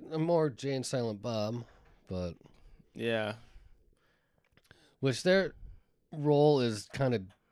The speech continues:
Speaker 1: tempered a little bit in this movie 'cause they kinda just had their own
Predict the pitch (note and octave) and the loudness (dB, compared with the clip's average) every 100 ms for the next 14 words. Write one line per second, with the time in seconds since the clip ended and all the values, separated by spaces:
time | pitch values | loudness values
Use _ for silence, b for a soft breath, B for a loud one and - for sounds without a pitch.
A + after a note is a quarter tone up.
0 | _ _ _ - - C3 - A2 A2 G#2+ | _ _ _ -8 0 0 2 -2 0 -2
1 | G#2+ G#2 G2 G#2+ G2 G#2 G2 - G2 G2 | 0 0 0 -2 -2 -4 -4 -4 -4 -2
2 | G#2 - G2 F#2+ - G2+ G2 F#2 - G#2+ | -4 -4 -6 -6 -4 -4 -4 -6 -8 -4
3 | G2 F2+ F#2 G2 F#2+ F#2 F2+ | -4 -2 -2 0 0 -2 -6